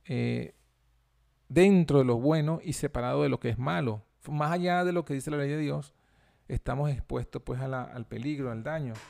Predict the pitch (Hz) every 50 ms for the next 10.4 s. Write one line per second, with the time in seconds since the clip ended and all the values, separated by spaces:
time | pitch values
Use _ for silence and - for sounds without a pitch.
0 | - - _ _ _ - - - - _ _ _ _ - - 151 151 160 143 -
1 | 175 - 180 151 180 180 - 165 165 - - 170 165 147 - 156 - - 147 143
2 | 131 127 123 - - - 131 123 113 - - - 151 165 160 143 113 120 101 104
3 | 117 139 156 - - 135 127 123 123 120 - - - 117 127 170 208 214 185 151
4 | 131 117 110 107 110 - - - - - _ _ _ _ _ _ _ _ _ _
5 | _ - 208 233 233 220 180 180 185 185 - - 156 160 165 151 - - - 180
6 | 190 196 190 170 - - 156 151 156 147 143 143 139 - - _ _ _ _ _
7 | _ _ - 127 127 120 123 120 120 147 170 190 190 170 151 143 143 139 - -
8 | - _ _ _ _ _ _ - - - - 185 185 170 175 175 185 190 190 180
9 | 156 143 143 147 151 160 - 147 135 131 131 - - 156 - - - - 202 185
10 | 170 151 139 139 139 139 - -